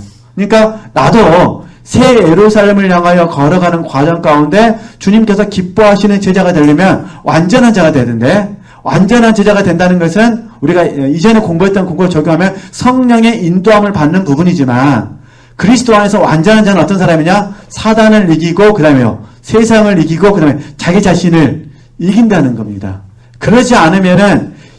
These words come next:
이 사단, 세상, 자기 자신 때문에 새 예루살렘을 향하여 걸어가는 과정 가운데 머뭇머뭇거리거나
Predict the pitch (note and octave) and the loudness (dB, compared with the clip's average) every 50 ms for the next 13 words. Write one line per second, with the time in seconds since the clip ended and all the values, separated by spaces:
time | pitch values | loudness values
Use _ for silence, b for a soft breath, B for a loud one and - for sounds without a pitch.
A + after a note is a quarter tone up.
0 | B B B _ _ D#3+ E3 E3 - - A3+ A3+ A#3 A#3 A#3+ A#3 A3 - - - | B B B _ _ -4 -4 -4 -2 0 0 2 2 2 2 2 0 -4 -6 -4
1 | - A3+ A3+ A3 A#3 A3 A3 G#3+ G#3+ - C#3 D#3 F#3 G3+ - D#3 D3 D3 G3+ G3 | -2 0 0 2 2 0 0 -2 -4 -4 -2 -2 -2 0 -2 -2 -2 -2 -2 -2
2 | - G3+ E3+ E3 D#3+ E3+ F#3 F#3 D3+ - B B B B B - - - - A#3 | -2 -2 0 0 0 0 0 0 -2 -2 B B B B B -20 -6 -2 0 2
3 | A#3+ A#3+ A3+ G3 E3 F3 F3+ G#3+ G#3+ G#3 G#3+ G3 G3 G3+ G3 G3 F#3+ F#3 F3+ F3 | 2 2 2 2 2 2 4 2 2 2 2 2 2 0 0 0 0 0 0 0
4 | E3+ E3 E3 E3 E3+ F3 F3 - C#3 D3 D3+ F3 F3+ F3 E3+ E3+ E3+ E3 D#3+ - | 0 0 2 2 0 0 -2 -2 -2 -2 0 0 0 0 -2 -2 -4 -6 -6 -6
5 | C3+ C#3+ D3 E3+ E3 D#3+ D#3+ D3+ D3 D3 D3 D#3+ F#3+ G#3+ A#3 G#3+ G#3+ B B B | -4 -4 -2 -2 -4 -2 0 0 2 2 2 2 2 0 0 0 -2 B B B
6 | B B B - D3+ D#3+ G3+ G#3+ B3+ A#3 A3 G#3+ G3+ F#3 F3 - - D3 C#3+ D#3 | B B B -4 -2 2 2 2 4 4 4 2 2 0 -2 -2 -2 -2 0 0
7 | C#3 C3+ C3+ D#3 E3+ D3 A2 - B B | 0 0 0 0 0 0 -2 -4 B B